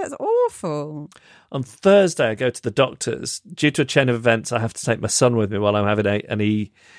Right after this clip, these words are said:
Speaker 2: is it called an E C G,
Speaker 1: Mm.
Speaker 2: electrocardiogram, done.
Speaker 1: Yeah.
Speaker 2: Um, so I think I'm gonna go to a shop with him beforehand, buy him a bunch of snacks to, to distract him.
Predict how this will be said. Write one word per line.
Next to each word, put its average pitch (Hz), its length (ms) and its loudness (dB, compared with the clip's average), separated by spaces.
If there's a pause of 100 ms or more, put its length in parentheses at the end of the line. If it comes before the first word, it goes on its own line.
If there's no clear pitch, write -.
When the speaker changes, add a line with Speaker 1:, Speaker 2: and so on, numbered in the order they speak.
(180)
Speaker 2:
is - 340 -10
it 156 60 -10
called 139 160 -2
an 131 100 2
E 135 120 2
C 143 220 0
G, 147 260 2
Speaker 1:
Mm. 147 60 -4
Speaker 2:
electrocardiogram, 131 960 -2 (140)
done. 120 380 2
Speaker 1:
Yeah. 135 260 -8 (120)
Speaker 2:
Um, 123 520 4 (120)
so 123 380 4
I 123 60 -4
think 120 200 -2
I'm 120 100 -4
gonna 120 140 0
go 123 140 2
to 127 120 -2
a 117 40 0
shop - 340 0
with 120 100 0
him 110 80 -2
beforehand, 101 760 -2 (360)
buy 131 160 6
him 120 60 2
a 113 80 0
bunch 113 260 0
of 110 80 -4
snacks - 400 -6
to, 101 240 0 (160)
to 120 120 -4
distract - 460 -8
him. - 220 -12